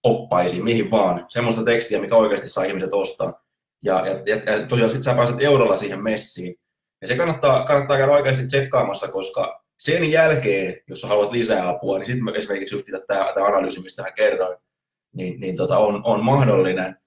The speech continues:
Mutta, mutta siinä on ihan samoja asioita. Kyse on vaan siitä, että sä teet silloin ne, ne tota, ää, itse. Ja niin kuin mulla oli, mä tuossa mainitsin tuossa, tuossa tota, ää, videon esittelyssä, että, että mulla oli yksi asiakas esimerkiksi,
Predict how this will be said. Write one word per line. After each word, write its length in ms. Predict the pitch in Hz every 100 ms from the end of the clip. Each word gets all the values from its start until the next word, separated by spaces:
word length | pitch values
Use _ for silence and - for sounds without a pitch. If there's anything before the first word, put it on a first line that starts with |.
| _ _ -
Mutta, 360 | 104 104 104 117
mutta 240 | - 123
siinä 160 | 139 147
on 60 |
ihan 120 | 156
samoja 360 | 190 190 151 156
asioita. 400 | 160 147 117 131
Kyse 180 | 139 135
on 80 | 123
vaan 120 | 127
siitä, 180 | 127 113
että 140 | 117
sä 80 | 113
teet 160 | 117
silloin 320 | - 135 113 104
ne, 260 | 101 - _ _ _ _ _
ne 160 | 107
tota, 480 | 110 104 107 101 95 -
ää, 320 | 101 95 -
itse. 540 | 147 139 - - - -
Ja 360 | - 101 101 - _ _ _ _
niin 120 | 123 139
kuin 100 | 151
mulla 140 | 143
oli, 180 | 139 135
mä 100 | 143
tuossa 180 | - 147
mainitsin 400 | 151 143 131 131
tuossa, 360 | 127 123 117 127
tuossa 200 | 117 120
tota, 300 | 117 110 110
ää, 180 | 110 110
videon 280 | 131 123 110
esittelyssä, 640 | 120 123 - 95 - 101 98
että, 240 | - 98
että 180 | 95 98
mulla 160 | 110 110
oli 100 | 117
yksi 140 | 117
asiakas 360 | 98 92 92 -
esimerkiksi, 640 | 92 92 - - -